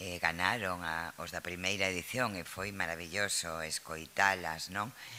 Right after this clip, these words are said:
Porque, igual que nós somos herdeiras de outras, elas van a ser as herdeiras desta cátedra catro punto cero, polo tanto, tamén,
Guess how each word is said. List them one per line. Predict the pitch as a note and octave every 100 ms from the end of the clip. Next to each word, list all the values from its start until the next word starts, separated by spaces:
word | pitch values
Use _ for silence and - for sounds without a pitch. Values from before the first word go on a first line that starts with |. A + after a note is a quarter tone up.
| A2 -
Porque, | F2+ E2 - E2 D#2+ E2 D2+ - - - -
igual | E2 E2+ F#2
que | F#2 F#2
nós | F#2+
somos | F#2 E2+ D#2+ -
herdeiras | D#2+ D#2 G2 F#2 G#2+
de | G#2+ A#2
outras, | A#2+ G#2 A2 B2+ -
elas | F#2+ G2 G2
van | E2+
a | D#2+
ser | D#2 D#2+ D#2+
as | D#2+
herdeiras | D2+ D2+ E2 E2 D#2+ D#2 E2
desta | D#2 E2
cátedra | - D#2+ F2 E2 D#2+ -
catro | D#2 - -
punto | E2 E2 E2
cero, | - F2
polo | D#2+ D#2+ D#2+
tanto, | E2 E2+ F2+
tamén, | D#2+ E2+ F2+